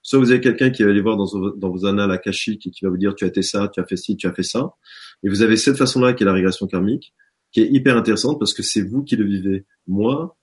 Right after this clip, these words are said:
je ne vous dis rien. <laughs> Donc, c'est votre conscience supérieure qui va vous amener exactement à, euh, la source de cette problématique. Et ce qui est intéressant, c'est que vous allez l'imprimer vous-même,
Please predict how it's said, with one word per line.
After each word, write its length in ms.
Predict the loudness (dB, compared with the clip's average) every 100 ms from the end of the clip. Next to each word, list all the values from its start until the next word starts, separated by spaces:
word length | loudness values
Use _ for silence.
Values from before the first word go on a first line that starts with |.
| _
je 140 | -2
ne 80 | 0
vous 200 | 0 0
dis 360 | -2 -2 -4 -6 _
rien. 640 | -8 0 4 6 6 2 -2
<laughs> 1040 | -4 4 4 6 4 4 0 -8 -8 -10 -8
Donc, 320 | 0 2 2
c'est 140 | 0
votre 220 | 2 2 2
conscience 400 | -2 2 0 0
supérieure 680 | -4 -2 0 0 -2 -6 -12 _ _ _
qui 120 | -2
va 160 | 0 0
vous 360 | -2 -2 -4 -2 0
amener 560 | 2 2 0 -2 -4
exactement 920 | -8 -8 -4 -4 -4 -2 -2 -2 -4 -12 _ _ _ _ -4
à, 360 | -2 -4 -8 -10
euh, 320 | -6 -6 -2
la 120 | -2
source 600 | 0 0 -2 -2 -8 -10 _ _ -14
de 440 | -8 2 4 4
cette 300 | -2 -4 -4
problématique. 760 | -2 -2 0 -2 -6 -12 -14 -20 _ _ -20 -20 -20 -8
Et 340 | 0 2 2 -6 _ _ _ _ _ _ _ _ -14 -12
ce 140 | -2
qui 60 | -2
est 120 | 0
intéressant, 500 | 0 0 0 -2 -4
c'est 220 | -6 -6
que 80 | -4
vous 240 | -2 0
allez 160 | 0 2
l'imprimer 640 | 4 2 0 -2 0 0
vous-même, 420 | 0 0 0 -4